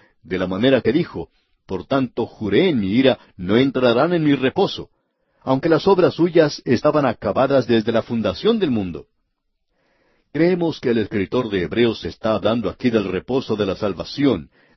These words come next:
del reposo que encontramos confiando en Cristo. Y permítanos hacerle una pregunta, amigo oyente. Si usted conociera a un hombre que profesa ser un creyente, que en realidad cree que es un creyente, que ha nacido de nuevo, pero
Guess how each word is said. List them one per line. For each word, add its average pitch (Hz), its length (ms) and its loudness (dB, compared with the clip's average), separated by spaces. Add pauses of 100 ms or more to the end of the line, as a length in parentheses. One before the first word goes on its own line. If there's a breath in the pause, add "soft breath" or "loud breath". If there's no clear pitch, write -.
del 127 160 2
reposo 147 460 -2
que 127 100 0
encontramos 120 880 -2
confiando 175 640 0
en 110 80 0
Cristo. - 440 -8 (640 soft breath)
Y 156 120 0
permítanos 156 480 -4
hacerle 123 260 -6
una 110 140 -2
pregunta, 107 440 -6
amigo 98 220 -6
oyente. 76 420 -12 (640 soft breath)
Si 143 140 -6
usted 180 220 -2
conociera 123 420 -2
a 104 40 0
un 101 120 -4
hombre 110 320 0
que 104 120 -4
profesa - 540 -4
ser 110 180 -4
un 101 120 -6
creyente, 82 600 -8 (440 soft breath)
que 117 140 2
en 117 100 2
realidad 107 420 0 (140)
cree 131 320 4
que 95 200 -2
es - 140 -6
un 95 80 -6
creyente, 107 680 -2
que 78 140 -12
ha 82 60 -8
nacido 104 420 -4
de 87 120 -6
nuevo, 104 360 0 (640 soft breath)
pero 139 300 2